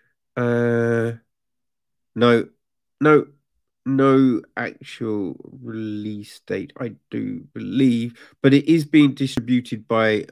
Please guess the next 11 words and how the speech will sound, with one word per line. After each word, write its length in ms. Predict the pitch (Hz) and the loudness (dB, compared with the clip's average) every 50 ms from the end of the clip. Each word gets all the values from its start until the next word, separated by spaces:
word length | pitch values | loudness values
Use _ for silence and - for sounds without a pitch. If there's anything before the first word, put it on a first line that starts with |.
| - _ _ _ _ - | -20 _ _ _ _ -14
Mubi, 840 | 110 110 110 117 131 139 139 131 117 107 - - - - - - - _ _ _ _ _ _ _ _ _ _ _ _ _ _ _ | -12 -8 -2 0 0 2 2 0 -2 -6 -10 -14 -14 -14 -14 -16 -18 _ _ _ _ _ _ _ _ _ _ _ _ _ _ _
right? 420 | 101 113 127 139 139 139 - - | 0 2 4 2 2 0 -4 -10
So 360 | - - - 131 123 120 117 113 - _ _ _ - _ - | -8 -2 0 0 2 0 -2 -4 -10 _ _ _ -20 _ -4
I 20 | 147 | -2
think 260 | 160 214 - - 143 | 0 0 0 -2 -6
possibly 460 | - 196 196 156 - 151 147 151 143 131 | -6 -6 -6 -6 -6 -2 0 0 0 0
that 300 | 123 160 151 139 - - | -2 -4 -6 -6 -6 -6
means 340 | 135 127 123 120 113 110 113 | -6 -4 -4 -4 -6 -6 -8
it's 180 | 104 92 113 | -10 -8 -8
an 100 | 127 - - | -10 -10 -8
online 720 | - 113 110 104 98 98 98 95 95 92 92 95 95 92 | -8 -8 -6 -6 -6 -6 -4 -4 -4 -4 -4 -6 -8 -12